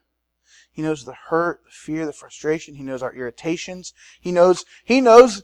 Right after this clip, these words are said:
here when he says, "You shall be called Cephas," which means Peter in the Greek, which really is the word Petros, which is the word rock in English. "You will be my rock."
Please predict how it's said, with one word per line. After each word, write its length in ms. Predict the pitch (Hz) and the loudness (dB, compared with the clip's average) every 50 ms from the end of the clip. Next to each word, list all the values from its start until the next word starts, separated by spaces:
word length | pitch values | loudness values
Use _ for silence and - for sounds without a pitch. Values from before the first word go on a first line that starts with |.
| _ _ _ | _ _ _
here 300 | - - 254 262 233 214 | -2 0 4 6 6 6
when 120 | 208 208 | 6 4
he 80 | 214 226 | 2 -2
says, 320 | - - 220 214 202 165 | 0 2 4 4 2 2
"You 120 | 180 233 240 | -2 -4 -2
shall 200 | - - 226 214 | 2 4 4 4
be 100 | 196 196 | 4 2
called 240 | - 202 202 196 196 | 4 4 4 4 4
Cephas," 540 | - - 254 254 202 - 190 175 - - - _ _ _ | 0 -4 -4 -4 -2 -2 -4 -6 -6 -10 -16 _ _ _
which 180 | - 196 208 - | -8 -8 -8 -8
means 200 | 202 202 175 - | -10 -12 -12 -14
Peter 460 | _ - - 233 233 214 196 175 175 | _ -8 -6 -4 0 2 2 2 0
in 100 | 175 170 | -2 -4
the 100 | 165 160 | -6 -10
Greek, 240 | 160 160 202 208 - | -12 -12 -14 -14 -14
which 160 | 185 170 - | -14 -8 -2
really 200 | 202 208 208 190 | 2 4 4 4
is 100 | 175 160 | 2 0
the 180 | - 175 170 170 | -4 -6 -4 -2
word 180 | 175 180 170 - _ _ _ _ | 0 0 -2 -4 _ _ _ _
Petros, 440 | - - 233 220 - - 185 170 - | 2 4 4 4 4 4 2 2 0
which 140 | 175 156 165 | -4 -8 -8
is 80 | 165 | -8
the 40 | 156 | -2
word 240 | 170 170 170 165 156 _ _ _ _ | 0 2 2 2 0 _ _ _ _
rock 400 | - 160 180 190 196 196 190 - | -2 4 6 8 8 6 6 2
in 100 | 190 175 | -2 -10
English. 580 | 175 196 202 190 165 151 131 - - - - - _ _ _ _ | -10 -10 -6 -4 -4 -4 -4 -6 -12 -16 -16 -18 _ _ _ _
"You 80 | 165 175 | -8 -8
will 80 | 170 | -8
be 100 | 160 190 | -6 -4
my 140 | 180 165 156 | -2 0 2
rock." 600 | 151 147 160 190 208 208 196 - - - - - | 2 4 6 8 8 8 8 6 2 -4 -16 -20